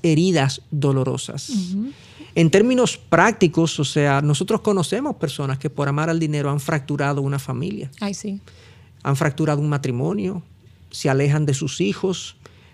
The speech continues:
Speaker 1: personas que traicionan amistades
Speaker 2: Ujú.
Speaker 1: por tener más, por lograr más, que violentan leyes.
Speaker 2: Dañan su salud.
Speaker 1: Dañan su salud,
Speaker 2: Ujú.
Speaker 1: exactamente.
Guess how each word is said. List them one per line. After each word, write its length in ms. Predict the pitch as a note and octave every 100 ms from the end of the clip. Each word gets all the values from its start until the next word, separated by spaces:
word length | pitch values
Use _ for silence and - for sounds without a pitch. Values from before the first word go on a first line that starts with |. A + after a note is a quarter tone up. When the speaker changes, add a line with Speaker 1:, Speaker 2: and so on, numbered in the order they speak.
| -
Speaker 1:
personas 340 | C3+ C3+ D#3+ E3+
que 120 | E3+
traicionan 640 | D3+ C3+ - D3+ D#3+ D#3+
amistades 960 | C#3+ C3+ - D3+ F3 G3+ - - - - -
Speaker 2:
Ujú. 380 | G#3 G3 A3 C#4+ - - - - -
Speaker 1:
por 180 | C#3 C3+
tener 320 | C3+ C#3+ C#3+
más, 320 | D3 E3+ F#3
por 200 | - C#3+
lograr 260 | C3 C#3+ D#3
más, 220 | E3 -
que 220 | - D#3
violentan 800 | D3 D3+ D3 E3 E3+ D#3+ C#3 C3
leyes. 800 | C#3 E3 F#3 F#3 F3+ - - - - -
Speaker 2:
Dañan 380 | G3+ G3+ A3+ A#3
su 120 | A3+
salud. 600 | - G3 F#3 A3 A#3+ A#3 - F3
Speaker 1:
Dañan 420 | C#3+ D#3 F3 E3+
su 140 | - D#3
salud, 500 | - B2 C#3+ G3 G3+
Speaker 2:
Ujú. 300 | G#3 F#3 A#3 C#4
Speaker 1:
exactamente. 760 | - D3 C#3 C#3+ D#3+ F#3+ F3